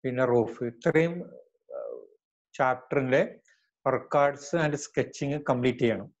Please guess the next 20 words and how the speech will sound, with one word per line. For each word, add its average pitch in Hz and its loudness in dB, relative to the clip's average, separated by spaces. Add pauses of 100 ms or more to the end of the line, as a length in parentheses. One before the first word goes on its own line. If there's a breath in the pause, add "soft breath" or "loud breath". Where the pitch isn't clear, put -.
(420)
അത് 170 4
ചെയ്ത് 143 4
ഓരോ 143 4
വീക്കിലും 143 -4 (520)
ഓരോ 139 6 (760)
chapter 143 0
എന്ന 143 0
നിലക്കെങ്കിലും 131 -2
കംപ്ലീറ്റ് 123 0
ചെയ്ത് 151 2
തരിക. 123 -2
അതിനു 127 4
മുമ്പ് 143 2
തന്നെ 131 2 (560)
നിങ്ങൾക്ക് 127 -2
second 131 -2
ഇയറിന്റെ 135 4 (280)
theory 127 4
പാർട്ടുകൾ, 127 4 (520)
ഏഹ്, 123 4